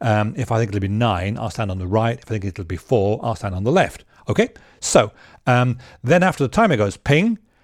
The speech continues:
anyone on the wrong side is eliminated, and you play with the remaining players. Uh, now, this can actually get quite tactical, because sometimes it's worth taking a punt on the odds going the way they wouldn't be expected to,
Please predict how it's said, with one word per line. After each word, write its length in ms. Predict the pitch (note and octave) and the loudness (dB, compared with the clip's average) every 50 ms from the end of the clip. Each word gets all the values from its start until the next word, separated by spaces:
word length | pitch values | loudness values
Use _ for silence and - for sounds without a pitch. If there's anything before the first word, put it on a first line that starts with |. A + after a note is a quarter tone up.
| _ _ _ _ - | _ _ _ _ 2
anyone 380 | D3+ F3 F#3+ F#3 D#3+ D#3+ D3 | 4 4 4 4 4 4 4
on 60 | C3+ | 2
the 80 | B2 A#2+ | 2 2
wrong 180 | B2 B2+ B2 A#2 | 2 2 2 2
side 220 | - C3 A#2+ G2+ | 2 0 0 2
is 40 | G2 | 2
eliminated, 640 | A#2+ E3 D#3 B2 G#2 F#2 F2 - C3+ D#3 C#3+ - - | 2 2 2 2 0 0 0 0 -2 -2 -2 -4 -4
and 120 | C3 B2+ | -2 -2
you 80 | B2 A#2+ | -2 0
play 220 | - C#3+ C3 C3 | 2 2 4 4
with 140 | B2 B2+ A2 | 4 2 2
the 80 | A#2+ | 0
remaining 400 | A#2 A2+ A2+ G#2+ G2+ G2+ G2+ G#2 | 0 0 0 0 0 0 -2 -4
players. 460 | G2 - E3 C3 F#2+ E2+ F#2+ - - - _ _ _ - - _ _ | 0 2 2 2 2 2 -2 -8 -14 -18 _ _ _ -20 -20 _ _
Uh, 160 | - A#2+ A#2 | -2 0 2
now, 160 | B2+ C3+ B2+ A#2+ | 2 2 0 0
this 320 | A2 G2+ F#3+ A#3 G#3 - | 4 4 4 4 4 2
can 140 | - D4 C#4 | 0 0 2
actually 240 | A3+ D#3+ - F3 C#3 | 2 0 -2 0 2
get 200 | D3+ - - - | 2 0 0 0
quite 240 | - A#2+ A2+ - | 0 0 0 0
tactical, 440 | - G3 F#3+ C3+ - C#3 - A2 F#2+ | -2 -2 -2 -2 -2 -4 -4 -4 -6
because 260 | F#2 G#2 - A#2+ - | -6 -4 -4 -4 -2
sometimes 560 | - G#3 G#3+ G#3+ - C3 G#2 G#2 A#2+ B2 - - - - _ _ _ _ _ - | 0 2 2 2 2 2 0 2 0 -2 -4 -8 -16 -20 _ _ _ _ _ 0
it's 200 | D#3 D3 - C3 | 0 0 0 2
worth 300 | C3 E3+ G#3+ A3+ G3+ - | 2 4 4 2 2 0
taking 340 | - E3+ D3 - - B2 | 0 0 0 2 0 -2
a 60 | A2 - | -2 -2
punt 380 | - - D3+ C3+ B2 B2 B2 - _ _ _ _ _ _ | -2 0 0 0 0 0 -4 -10 _ _ _ _ _ _
on 220 | - A#2+ A#2 A#2+ A#2 | -2 0 0 0 2
the 100 | G#2 A#2 | 2 2
odds 260 | C3 C#3 B2+ G2+ F#2+ | 2 2 0 -2 -2
going 400 | F2+ B2 A#2+ A#2+ A#2 A2+ G#2 F#2+ - - | 0 2 4 4 4 2 0 -4 -6 -4
the 80 | A#2+ | -2
way 180 | A2+ A#2+ B2 A#2+ | 0 2 2 2
they 120 | A2 A2+ | 2 2
wouldn't 280 | A2+ B2 C3+ A#2+ A#2+ G#2+ | 2 2 0 0 -2 -2
be 100 | A2 A2 | -2 -2
expected 520 | G#2 - - - D#3+ D3+ - - G#2+ G2 | -4 -2 -2 -2 -2 -2 -2 -4 -6 -4
to, 240 | - - A2 A#2 | -2 -2 -2 -2